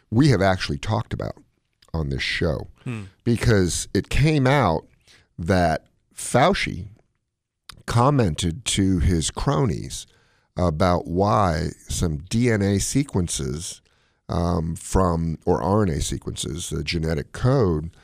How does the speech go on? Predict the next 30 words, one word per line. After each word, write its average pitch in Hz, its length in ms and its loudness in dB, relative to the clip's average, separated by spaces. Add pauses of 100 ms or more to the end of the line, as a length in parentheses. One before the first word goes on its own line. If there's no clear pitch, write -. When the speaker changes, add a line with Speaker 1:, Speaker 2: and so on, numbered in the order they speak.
(280)
Speaker 1:
that 92 220 2
the 90 80 0
Chinese, 95 880 0 (120)
uh, - 200 -6
published, - 720 -2 (440)
some 135 220 2
of 170 60 2
these 127 200 2
sequences - 540 -2
were 92 80 -2
deleted 90 640 -4 (640)
from 113 540 0 (300)
the 175 80 -4
database. - 640 -2 (640)
And 107 440 2
some 135 260 2
of 190 80 2
the 139 80 0
doctors 90 640 -2
were 90 120 -2
really 87 280 0
mad 85 300 -2
about 62 340 -6
it. 50 100 -18 (520)
But 135 100 -2
Fauci 165 460 2
very 120 220 2
calmly 123 460 0
said, 95 320 -4
"Yeah, 226 180 -2